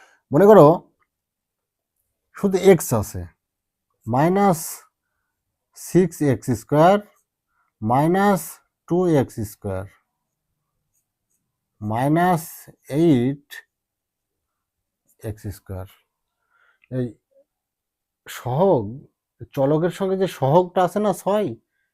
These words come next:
এইগুলো আগে যোগ করে নিতে হবে। মাইনাসে মাইনাসে প্লাস, মাইনাসে মাইনাসে প্লাস,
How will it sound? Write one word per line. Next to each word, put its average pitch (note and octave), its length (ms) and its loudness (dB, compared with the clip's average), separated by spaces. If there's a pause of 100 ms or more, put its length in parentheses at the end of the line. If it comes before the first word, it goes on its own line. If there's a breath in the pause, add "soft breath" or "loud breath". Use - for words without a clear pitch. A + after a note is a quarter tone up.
(300)
এইগুলো C3+ 400 -6
আগে C3+ 200 -2
যোগ A#2+ 240 -8
করে G#2+ 180 -8
নিতে G#2 160 -10
হবে। G2+ 100 -8
মাইনাসে A#2 460 -8
মাইনাসে A#2 460 -10
প্লাস, C#3+ 520 -8 (480)
মাইনাসে B2+ 440 -10
মাইনাসে B2 360 -10
প্লাস, D#3 500 -6